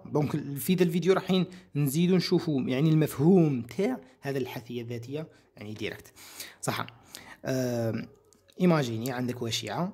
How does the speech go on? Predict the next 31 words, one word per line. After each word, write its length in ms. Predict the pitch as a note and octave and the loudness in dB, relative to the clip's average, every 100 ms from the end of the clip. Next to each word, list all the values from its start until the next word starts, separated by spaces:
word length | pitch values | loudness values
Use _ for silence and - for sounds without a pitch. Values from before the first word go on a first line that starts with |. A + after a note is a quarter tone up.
| - | -10
راك 140 | - | -8
راح 180 | C3 - | -8 -8
تحط 440 | - - - - - | -10 -10 -8 -8 -8
فيها 420 | C3 A#2+ A2 - | -6 -4 -4 -4
يعني 240 | A2 A#2+ A2 | -6 -4 -2
ولا 220 | A2 G#2+ | -2 -4
تع-، 420 | - - C3 A#2+ | -4 0 0 2
تمر 320 | A#2 D3 B2+ | 2 2 2
ع-، 340 | A#2 A#2+ A2+ - | -2 -2 -4 -8
تمر 300 | D3 C#3 B2+ | -4 -2 -2
عبرها 360 | A#2+ B2 A2+ A#2+ | -4 -4 -4 -4
واحد 180 | A#2+ A#2+ | -4 -6
التيار 500 | - A#2+ A2 G2+ - | -10 -8 -6 -6 -2
اي، 120 | A#3 - _ - | -2 -2 _ -14
فهم؟ 260 | - F3+ B3 - - - - | 0 0 0 -10 -18 -20 -6
دونك 240 | C#3+ D3+ D3+ | -2 -2 0
هذا 120 | D3+ | -2
التيار 340 | D3+ D3+ D3 | 0 0 2
كي 180 | C#3+ D#3+ | 0 0
يمر 300 | D3 D3+ A#2+ | 2 2 0
راح 240 | B2+ B2+ C3+ | -4 -4 -4
يدير 200 | B2+ C3+ | -2 0
لنا 120 | B2+ | 0
واحد 160 | A#2+ | -4
الحقل 380 | B2 - A#2+ A#2 | -6 -8 -8 -6
مغناطيسي، 680 | B2 A#2 A#2 A#2 A2 F3+ - - | -6 -6 -6 -6 -4 -4 -6 -10
هذه 200 | G2+ G#2 | -12 -10
هضرنا 280 | G#2 G#2+ G2+ | -10 -6 -6
عليها 220 | G#2+ G#2+ | -6 -6
من 80 | G2 | -6
قبل. 260 | G#2+ F#3+ | -4 -4